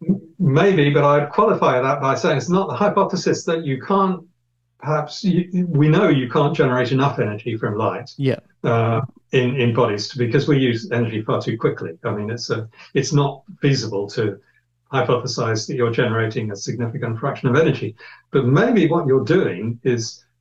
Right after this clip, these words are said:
Speaker 1: freeing up the electron transport chain. It's more like a lubricant
Speaker 2: Mm-hmm.
Speaker 1: on the electron transport chain,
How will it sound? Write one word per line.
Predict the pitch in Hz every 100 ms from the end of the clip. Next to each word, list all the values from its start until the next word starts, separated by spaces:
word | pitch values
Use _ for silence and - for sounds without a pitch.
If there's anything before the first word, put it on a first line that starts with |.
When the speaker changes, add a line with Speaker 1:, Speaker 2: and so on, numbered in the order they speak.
| _
Speaker 1:
freeing | - 147 165 123
up | 120 -
the | 123
electron | 110 - 127 110
transport | 147 123 - -
chain. | - 95 98
It's | 135
more | 156 131 143 165
like | 175 -
a | 131
lubricant | 120 139 160 123 110 104 - - - _ _
Speaker 2:
Mm-hmm. | 143 120
Speaker 1:
on | 113
the | 113
electron | 113 123 123 107
transport | 151 127 - - -
chain, | 120 101 107